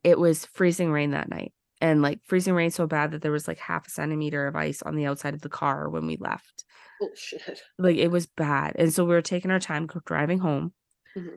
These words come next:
Speaker 1: And we hit a patch of black ice. And all I remember is you could feel the fishtail of the car. And then the next thing I remember is we, I think we spun, and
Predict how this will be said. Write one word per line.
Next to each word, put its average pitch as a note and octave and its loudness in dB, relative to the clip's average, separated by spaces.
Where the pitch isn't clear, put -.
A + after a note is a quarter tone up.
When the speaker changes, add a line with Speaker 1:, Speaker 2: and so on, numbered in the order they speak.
Speaker 1:
And E3+ 2
we F3 6
hit F3+ 4
a F#3 2
patch E3 -4
of F3 -6
black D#3 -2
ice. D#3 -8
And D3+ -2
all E3 0
I E3 2
remember E3 0
is - -6
you D#3+ -8
could - -20
feel D#3+ -2
the D3+ -6
fishtail F#3 -6
of F#3 -6
the F#3 -16
car. - -8
And F3+ 4
then E3 2
the F3+ 2
next E3 0
thing F#3+ -2
I F3+ 2
remember E3+ 0
is D#3 -4
we, E3+ 2
I F3+ -6
think G3 -6
we G3+ -2
spun, - -8
and D#3+ -2